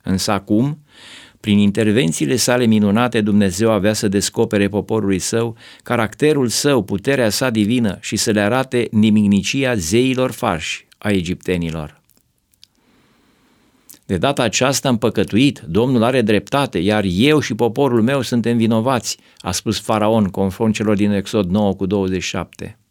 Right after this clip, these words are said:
În Isaia treizeci și doi cu optsprezece spune de asemenea: „Poporul meu va locui în locuința păcii, în case fără griji și în adăposturi liniștite.” Acest lucru s-a petrecut cu evreii care au fost protejați de Dumnezeu,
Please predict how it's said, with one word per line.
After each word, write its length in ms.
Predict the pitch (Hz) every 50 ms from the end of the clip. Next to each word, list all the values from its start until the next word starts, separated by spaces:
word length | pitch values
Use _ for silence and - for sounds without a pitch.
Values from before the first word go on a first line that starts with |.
| _ _ _ _ _ _ _ _ _ _ _ _ _ _ _ _ _ _ _ _ _ - - - - - - - - - - - - -
În 120 | 151 151
Isaia 360 | 165 165 - - 208 247 -
treizeci 300 | - 185 190 185 185 170
și 120 | - - 131
doi 180 | 120 160 175
cu 120 | 165 - 139
optsprezece 640 | 147 151 - - 143 - - 135 127 107 - 127
spune 280 | 110 - - 143 139 131
de 120 | 117 120
asemenea: 480 | 117 107 - 143 135 127 117 110 104 95
„Poporul 460 | - 107 92 - 143 165 165 147 131
meu 200 | 120 131 147 156
va 100 | 143 139
locui 360 | 120 120 107 - 120 135 143
în 60 | 143
locuința 520 | 135 123 113 - 120 127 143 139 - 123 107
păcii, 480 | - - 135 139 - - - 87 - - - - - - _
în 160 | 127 120 110
case 300 | 104 135 147 143 - 139
fără 260 | 113 131 135 127 123
griji 320 | 101 98 113 139 143 123 -
și 120 | - 123
în 80 | 117 120
adăposturi 600 | 113 101 110 101 - 123 135 120 - - 117 110
liniștite.” 680 | 113 110 110 104 - - 139 139 - - 87 82 - _ _ _ _ _ _ _ - - - -
Acest 360 | - 131 123 117 175 180 156
lucru 200 | 165 185 175 185
s-a 160 | 156 - 160
petrecut 640 | 151 147 135 113 127 123 113 113 - 160 180 - -
cu 500 | - - 131 135 127 127 117 104 101 - _ _ _ _
evreii 600 | _ - 120 107 95 110 131 165 170 160 139 113
care 240 | 104 113 113 110 113
au 80 | 110 104
fost 400 | - - - 147 165 175 - -
protejați 640 | - 143 135 113 - 120 110 95 113 143 151 139
de 80 | 127 123
Dumnezeu, 720 | 113 117 113 110 107 104 92 98 131 69 - - - -